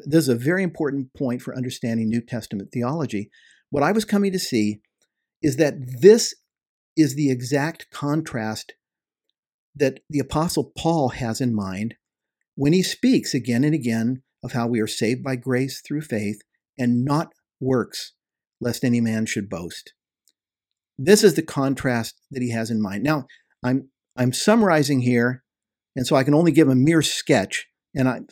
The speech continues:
I would encourage anyone who's listening and interested, go back, listen to episodes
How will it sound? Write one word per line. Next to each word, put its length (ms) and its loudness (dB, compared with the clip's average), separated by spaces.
I 80 0
would 100 4
encourage 360 2
anyone 260 2
who's 160 4
listening 440 0
and 220 -4
interested, 540 -4
go 100 6
back, 420 4
listen 380 -2
to 320 2
episodes 640 -6